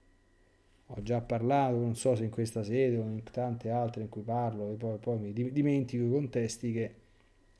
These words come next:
il suicidio, che in circostanze di disperazione appare a tanti poveri nostri fratelli e sorelle come la soluzione unica del problema, cioè, non c'è altro da fa, sto disperato, facciamola finita.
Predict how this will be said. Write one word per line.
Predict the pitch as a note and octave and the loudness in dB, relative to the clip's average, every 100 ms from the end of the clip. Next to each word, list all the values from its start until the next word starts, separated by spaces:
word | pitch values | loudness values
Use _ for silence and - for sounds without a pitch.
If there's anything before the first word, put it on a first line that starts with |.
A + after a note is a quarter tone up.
| _ | _
il | D3+ E3+ | -2 0
suicidio, | - G3 F3 F#3 C3+ G#2 G#2+ A#2 - - _ _ _ _ _ _ _ - | 2 2 4 2 0 0 0 0 -2 -10 _ _ _ _ _ _ _ -12
che | - | -8
in | A#2 | -6
circostanze | A#2 A#2 B2 A#2+ D3+ - C3 | -4 -4 0 2 2 2 2
di | A#2+ | 2
disperazione | A#2+ - B2 A#2+ - D3 C#3+ A#2+ | 2 2 0 0 0 2 2 2
appare | G#2+ - C#3+ C#3 B2 A2 G2+ - - _ _ _ _ _ - | -2 -2 0 2 2 0 -2 -8 -20 _ _ _ _ _ -14
a | A2+ | -10
tanti | - A#2+ A#2 A2 | -2 -2 -2 -2
poveri | A#2+ A#2+ A2 A2 | 2 2 2 -2
nostri | B2 A#2 G#2+ | -4 -4 -8
fratelli | G#2+ B2 | -4 -2
e | A2+ | -4
sorelle | - A#2 A2+ | -2 0 0
come | G2+ G#2 G#2+ | -2 -4 -6
la | |
soluzione | G#2 A#2+ A2+ - C#3 | -4 -2 -2 0 0
unica | A2+ C3 B2 G#2+ | 2 0 0 0
del | A2 A2 | -2 -4
problema, | A2+ G#2+ A2+ G2+ | -6 -4 -4 -6
cioè, | G2+ A2 - | -6 -6 -6
non | B2+ | -4
c'è | A#2 E3+ | 8 12
altro | E3+ E3+ D3+ D3+ | 12 10 8 6
da | C#3+ | 6
fa, | C3+ A#2 A#2+ F3 F#3 - - - - | 6 2 2 0 -4 -16 -20 -20 -20
sto | - A#2+ | -8 -2
disperato, | A2+ B2+ - E3+ B2+ A2+ A2+ C3+ C3+ - | 0 0 6 6 6 0 2 4 2 -2
facciamola | B2 - A#2+ A#2 A2 | -6 -2 -2 -2 -2
finita. | G#2 G2+ F#2 E2+ G2 F2+ | -6 -8 -10 -10 -12 -12